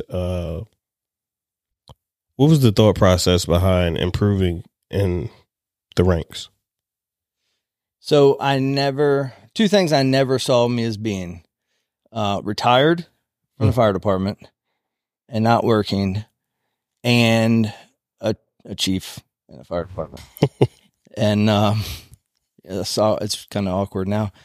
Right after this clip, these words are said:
Speaker 2: but,
Speaker 1: <laughs>
Speaker 2: um, <clears throat> I always, always, always was wanting to train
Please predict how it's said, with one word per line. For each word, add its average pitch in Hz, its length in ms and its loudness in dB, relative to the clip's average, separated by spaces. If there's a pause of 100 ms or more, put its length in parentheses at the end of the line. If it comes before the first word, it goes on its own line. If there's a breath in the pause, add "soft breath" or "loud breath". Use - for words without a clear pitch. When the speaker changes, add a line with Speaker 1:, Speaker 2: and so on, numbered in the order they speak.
(360 soft breath)
Speaker 2:
but, - 400 -2
Speaker 1:
<laughs> - 0 -
Speaker 2:
um, 131 480 2 (340 loud breath)
<clears throat> - 340 -20
I 208 560 2 (1000)
always, 143 1200 0 (300)
always, 123 460 0
always 120 760 0 (600)
was 101 880 -2 (1200)
wanting 117 800 -4
to 104 180 -8
train 95 640 -6